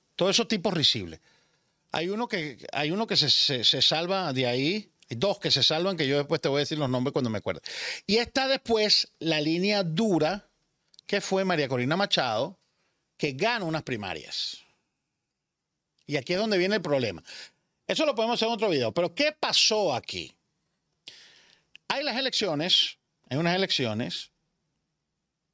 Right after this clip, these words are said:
y pasó algo. La oposición siempre cantaba fraude, pero no ama-, no había manera de cómo probar ese fraude. El chavismo,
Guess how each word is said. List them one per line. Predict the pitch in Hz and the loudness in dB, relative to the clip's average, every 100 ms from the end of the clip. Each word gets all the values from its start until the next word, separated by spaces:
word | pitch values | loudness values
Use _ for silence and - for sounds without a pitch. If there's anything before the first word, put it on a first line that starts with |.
| _ - _ _ _ _ - | _ -18 _ _ _ _ -12
y | - | -6
pasó | 196 - 240 | -2 0 0
algo. | 170 101 - _ _ _ _ _ _ _ _ - - - | -2 -6 -14 _ _ _ _ _ _ _ _ -20 -18 -4
La | 160 | -2
oposición | 233 240 233 180 160 170 | 0 2 2 2 0 0
siempre | - 156 151 170 | 0 0 -2 -4
cantaba | 196 120 110 104 110 | -4 -4 -2 -2 -2
fraude, | - 160 104 76 - _ _ _ _ _ _ - - - _ | -2 -2 -2 -6 -18 _ _ _ _ _ _ -20 -20 -20 _
pero | 123 120 | -4 -2
no | 123 | 0
ama-, | 139 165 165 | 0 0 -2
no | - 139 | 0 0
había | 139 160 | 2 2
manera | 170 147 147 | 0 0 -2
de | 151 | -2
cómo | 151 160 | -2 -2
probar | 127 131 143 | -2 0 0
ese | 104 | -2
fraude. | 123 - 147 85 _ _ _ _ _ _ _ _ _ _ _ - _ _ - - - - _ _ _ _ _ _ _ _ _ _ _ | -4 -2 -2 -4 _ _ _ _ _ _ _ _ _ _ _ -20 _ _ -20 -20 -20 -20 _ _ _ _ _ _ _ _ _ _ _
El | 170 | -2
chavismo, | 170 226 160 131 147 208 | 0 0 2 2 0 -2